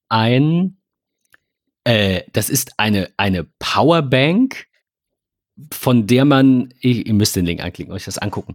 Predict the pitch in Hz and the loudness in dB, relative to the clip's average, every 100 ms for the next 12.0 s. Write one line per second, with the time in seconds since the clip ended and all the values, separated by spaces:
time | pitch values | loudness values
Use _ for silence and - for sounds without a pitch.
0 | - - 131 127 139 135 139 139 143 - | -18 -4 0 2 2 2 2 2 2 -2
1 | _ - 127 127 - - 120 127 165 127 | _ -12 0 0 0 -2 -2 0 2 4
2 | 127 135 127 113 110 147 156 - 156 - | 4 6 4 4 4 2 0 0 0 0
3 | 139 131 147 165 113 117 135 - 127 135 | 2 4 2 0 2 2 2 0 0 2
4 | 123 101 107 - 135 131 143 147 143 101 | 4 2 -2 -2 -2 0 0 0 0 0
5 | - 120 127 127 113 - 113 101 135 160 | -2 -2 0 0 0 0 0 2 2 2
6 | 151 165 - - - - - 151 156 139 | 2 0 -2 -12 -20 -20 -4 2 4 4
7 | 117 113 113 135 131 - 143 123 - 131 | 2 2 0 0 -2 -2 -4 -4 -4 0
8 | 135 127 131 143 - _ _ _ _ _ | 2 2 2 0 -6 _ _ _ _ _
9 | _ _ - 113 104 104 101 - 98 92 | _ _ -10 -4 -2 -2 -4 -4 -4 -4
10 | 92 - - 98 92 - _ _ _ _ | -6 -6 -4 -4 -4 -8 _ _ _ _
11 | _ _ _ 104 139 135 110 87 143 - | _ _ _ 2 4 4 2 2 0 0